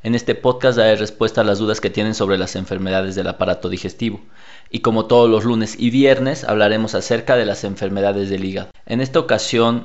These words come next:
la pregunta la envió Mirna, eh, a través de la página de Facebook. Y es un caso un poquito complicado, por lo que me voy a permitir leer su mensaje.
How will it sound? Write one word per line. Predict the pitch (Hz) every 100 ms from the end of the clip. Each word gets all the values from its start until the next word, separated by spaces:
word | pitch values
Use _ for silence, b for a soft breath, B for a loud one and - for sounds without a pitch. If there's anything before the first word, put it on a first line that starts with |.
| -
la | 107 101
pregunta | 110 107 113 110 113
la | 104
envió | 101 101 107 107 - -
Mirna, | 110 117 135 113 107 107 107
eh, | 101 98 98
a | 104
través | 107 110
de | 113
la | 107
página | 107 98 104
de | 107
Facebook. | - 127 110 101 -
Y | 131
es | 131
un | 120
caso | 117 123
un |
poquito | 104 101 110 104 104 -
complicado, | 95 92 90 110 120 120
por | 101
lo | 92
que | 98
me | 95
voy | 101
a | 101
permitir | 104 101 95 98 101
leer | 98 98
su | 101
mensaje. | 98 - -